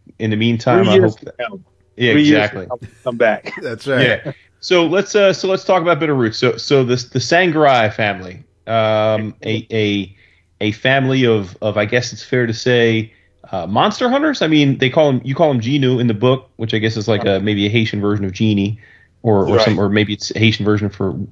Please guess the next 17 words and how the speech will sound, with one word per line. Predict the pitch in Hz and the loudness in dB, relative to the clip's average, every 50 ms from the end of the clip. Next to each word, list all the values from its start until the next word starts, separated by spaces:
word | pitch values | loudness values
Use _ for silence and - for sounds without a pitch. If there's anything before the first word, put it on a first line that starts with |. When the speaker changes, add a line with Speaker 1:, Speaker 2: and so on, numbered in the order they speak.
| 135 113 113 | -6 -2 0
Speaker 1:
monster. | 120 120 113 110 110 - 113 | 2 2 2 2 2 2 2
I | 110 | 2
don't | 123 104 110 | 2 2 2
know. | 107 104 127 127 - - - - - _ _ | 4 2 2 0 -4 -12 -20 -20 -20 _ _
But, | 139 135 127 127 - | 0 0 0 0 2
uh, | 127 123 120 113 | 2 4 4 2
it's, | 117 113 - | 0 -2 -4
it's | - 123 127 - | -8 -8 -4 -4
like | 143 139 139 | -4 -4 -4
you | 135 | -4
said, | - - 127 | -2 -2 -2
it's | 110 107 - | -2 -4 -4
set | - - 147 113 | -2 0 0 0
in | 120 | 0
the | 127 | 0
Harlem | 120 143 139 139 135 131 123 | 2 2 2 2 0 0 0
Renaissance. | 120 120 123 123 - 120 120 135 151 151 - - - | 0 -2 -2 -4 -4 -2 -2 -2 -4 -8 -12 -18 -18